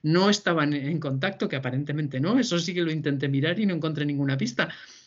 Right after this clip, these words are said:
Pero es el momento en el que al análisis est-,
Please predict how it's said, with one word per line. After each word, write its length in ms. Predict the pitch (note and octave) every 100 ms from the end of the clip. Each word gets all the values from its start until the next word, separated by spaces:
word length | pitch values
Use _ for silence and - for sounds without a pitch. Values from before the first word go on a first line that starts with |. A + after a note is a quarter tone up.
| - -
Pero 340 | D#3+ D#3 D3
es 160 | E3+ D#3+
el 60 | F#3+
momento 400 | F#3+ F#3+ F#3+ A3
en 100 | A#3+
el 120 | G#3
que 320 | D#3+ D3+ C#3 -
al 220 | - C#3+ C#3
análisis 560 | C#3+ E3 F#3 G3 G3+
est-, 160 | F#3+